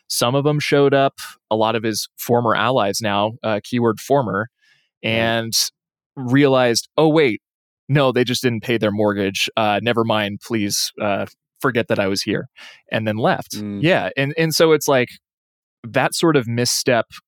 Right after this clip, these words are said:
Speaker 1: really, as I believe Heath put it, you know, kinda, kinda drove a spike in there of him not necessarily doing his research, just kind of being reactionary as opposed to being tactical and, and understanding, like, what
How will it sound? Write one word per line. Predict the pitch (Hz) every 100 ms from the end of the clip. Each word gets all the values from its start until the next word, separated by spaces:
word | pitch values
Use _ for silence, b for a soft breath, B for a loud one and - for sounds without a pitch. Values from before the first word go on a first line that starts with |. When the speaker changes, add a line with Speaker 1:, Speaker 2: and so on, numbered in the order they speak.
| _ 113
Speaker 1:
really, | 113 127 127 127 123 117 110 - _ _ _ _ 117
as | 110 - - -
I | 110
believe | 113 117
Heath | - 120 -
put | 120
it, | 110 135
you | 120
know, | 120
kinda, | - 151 139 -
kinda | 156 151
drove | 110 110 101
a |
spike | 104 - 107 98 - -
in | 117 104
there | 101 101 101 104 B B B -
of | 110 -
him | 117 107 - -
not | 107
necessarily | 123 117 - 127 113 110
doing | 104 113 110
his | 110 98
research, | 113 107 117 107 95 - -
just | - 107
kind | 127 107
of |
being | 117 107
reactionary | 101 104 98 - - 104 101 98
as | 104
opposed | - 107 101 -
to | 107 101 98 92 - 117
being | 117 98
tactical | - 101 - 127 107 101
and, | 98 98
and | 107 101 101
understanding, | 117 101 98 - 104 98 98 95 92
like, | 92 95 - b b b b _ _ -
what | 110 110 101